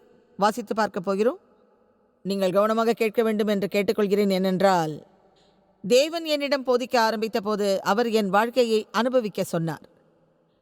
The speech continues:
நான் உருவாக்கப்பட்டது வெறும் வேலை, வேலை, வேலை, வேலை, தயாரிப்பு, தயாரிப்புக்காக மட்டுமல்ல. இந்த சில வசனங்களை தேவன் எனக்கு காண்பித்து கொடுத்தார். இவைகள் நம் கண்களை திறப்பவைகள். யோவான் பத்து, வசனம் பத்து.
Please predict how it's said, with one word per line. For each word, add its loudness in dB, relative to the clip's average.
நான் -2
உருவாக்கப்பட்டது 0
வெறும் -4
வேலை, 0
வேலை, 0
வேலை, 0
வேலை, 2
தயாரிப்பு, 0
தயாரிப்புக்காக 0
மட்டுமல்ல. -2
இந்த 2
சில 2
வசனங்களை 0
தேவன் 0
எனக்கு -2
காண்பித்து -2
கொடுத்தார். 0
இவைகள் 2
நம் -2
கண்களை 0
திறப்பவைகள். -2
யோவான் 2
பத்து, 0
வசனம் -2
பத்து. -4